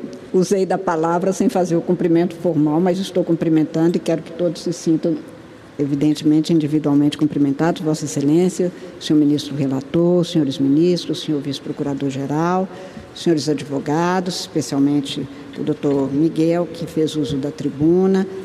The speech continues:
todos os que nos assistem. É, também eu, senhor presidente, já tinha analisado o caso e estou acompanhando o ministro relator às inteiras.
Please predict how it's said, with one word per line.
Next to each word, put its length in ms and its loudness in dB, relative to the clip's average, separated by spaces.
todos 200 -2
os 160 -6
que 100 -2
nos 220 0
assistem. 800 0
É, 160 2
também 340 4
eu, 140 2
senhor 200 0
presidente, 720 2
já 160 0
tinha 300 0
analisado 520 0
o 20 -6
caso 500 2
e 20 4
estou 300 0
acompanhando 960 2
o 40 0
ministro 580 2
relator 540 -2
às 160 -2
inteiras. 640 -4